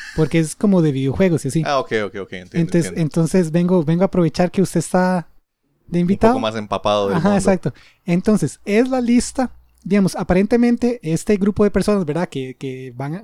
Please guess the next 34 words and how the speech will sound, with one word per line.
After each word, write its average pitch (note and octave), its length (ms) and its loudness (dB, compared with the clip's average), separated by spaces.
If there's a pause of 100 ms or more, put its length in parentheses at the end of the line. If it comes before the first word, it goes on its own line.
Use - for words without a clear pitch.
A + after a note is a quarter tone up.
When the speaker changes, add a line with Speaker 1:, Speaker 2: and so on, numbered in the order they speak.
Speaker 1:
que - 80 -8
usted D3 200 -6
va E3+ 460 -6
a, C#3 60 -8 (200)
a C3+ 240 -8
saber D3 340 -4
en D#3 140 -4
un D#3 80 -6
momento D#3+ 280 -2
porque - 200 -6
voy C3+ 60 -6
a - 20 -6
decirlo. F#3 340 -4
<laughs> - 1000 -12
Pero A3+ 400 2
están G3+ 260 -2
diciendo G#3 260 2
como, D#3 280 -2
mm, F#3+ 340 2 (800)
¿cuáles, A3+ 520 0 (260)
Speaker 2:
Ujú. - 120 -4
Speaker 1:
como F#3+ 220 0
que G3 120 -2
los F3 160 0
juegos, A3+ 640 0
los E3 240 -2
videojuegos A3 520 0
en F3 60 -4
general, F#3 420 -2 (840)
no F3+ 300 2
nos G#3 600 2
representan? D#3+ 680 -4 (880)
Speaker 2:
¿Cómo G2 160 -2
así? F2+ 220 -6